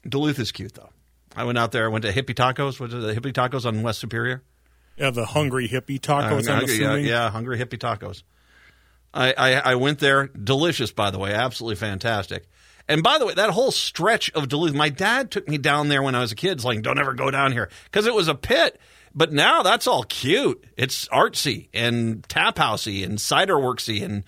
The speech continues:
Speaker 1: and cute restauranty. That's nice. I like that, that West Superior Street. Um, <sighs>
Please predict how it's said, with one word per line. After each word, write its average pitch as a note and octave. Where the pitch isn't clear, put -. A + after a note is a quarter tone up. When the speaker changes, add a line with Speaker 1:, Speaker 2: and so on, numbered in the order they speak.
Speaker 1:
and B2
cute F#3
restauranty. C#3
That's C#3+
nice. A#2
I A2+
like E3+
that, A2
that A#2+
West C#3
Superior C#3+
Street. -
Um, B2
<sighs> G#2+